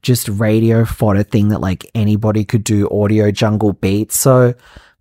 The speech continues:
she can just, like, go away. Like, you know, Addison Rae, like, Addison Rae is so much better than Selena Gomez.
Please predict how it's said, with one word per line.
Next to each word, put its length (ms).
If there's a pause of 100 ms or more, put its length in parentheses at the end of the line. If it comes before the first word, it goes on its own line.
(140)
she 240
can 200
just, 200
like, 220
go 140
away. 380
Like, 220
you 80
know, 160
Addison 520
Rae, 200
like, 240
Addison 460
Rae 540
is 160
so 280
much 280
better 180
than 180
Selena 440
Gomez. 640